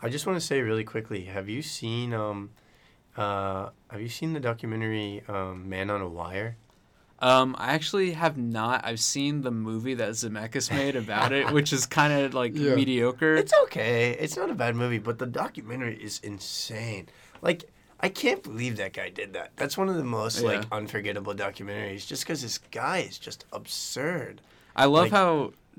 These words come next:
Speaker 2: Joseph Gordon-Levitt plays him in the movie where, like, the opening scene is him standing on top of the Statue of Liberty talking directly into the camera.
Speaker 1: Yeah.
Speaker 2: And Joseph Gordon-Levitt is doing a weird French accent. He's like, "For me, life is to walk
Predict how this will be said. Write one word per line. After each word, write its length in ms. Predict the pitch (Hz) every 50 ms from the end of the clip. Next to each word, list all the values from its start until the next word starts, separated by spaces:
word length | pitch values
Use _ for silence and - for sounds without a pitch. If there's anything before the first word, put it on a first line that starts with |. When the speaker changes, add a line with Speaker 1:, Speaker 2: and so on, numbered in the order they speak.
| 143
Speaker 2:
Joseph 320 | - - 123 120 127 131 -
Gordon-Levitt 480 | 139 127 120 113 110 110 110 98 -
plays 320 | - - 110 107 110 110 -
him 100 | 123 120
in 60 | 113
the 80 | 110
movie 360 | 104 101 101 104 107 117 117 120
where, 220 | 123 123 120 120
like, 280 | 113 123 120 117 117 _
the 100 | - 127
opening 540 | 127 131 131 127 - 143 139 135 131 131 127
scene 360 | 117 - - 127 120 123 123
is 200 | 123 120 117 -
him 260 | - 139 120 123 131
standing 340 | 123 - - 120 117 120 123
on 100 | 123 120
top 200 | 120 131 120 120
of 60 | 135 123
the 80 | 120
Statue 400 | 117 - 123 117 120 120 - 123
of 60 | 110
Liberty 300 | 113 117 117 131 131 135 120
talking 320 | - 127 123 113 120 120
directly 340 | 113 113 117 120 120 - 120
into 140 | 120 117 120
the 100 | 107 113
camera. 480 | 110 - 110 113 120 120 127 135 135 135 -
Speaker 1:
Yeah. 280 | 139 135 131 131 117
Speaker 2:
And 140 | 113 143 147
Joseph 280 | 143 139 139 143 135 139
Gordon-Levitt 440 | 143 139 131 127 120 117 123 127
is 80 | 127 120
doing 220 | 117 117 120 120
a 60 | 110 110
weird 300 | 113 113 110 113 117 113
French 240 | - 127 123 117 127
accent. 280 | 123 127 - - 143
He's 160 | - 151 160 -
like, 100 | 147 151
"For 360 | - - - - - - 190
me, 340 | 233 277 262 214 147 117 110 - - - -
life 340 | - 151 208 202 151 151 -
is 140 | 151 147 -
to 140 | - 156 135
walk 360 | 117 151 170 170 - - -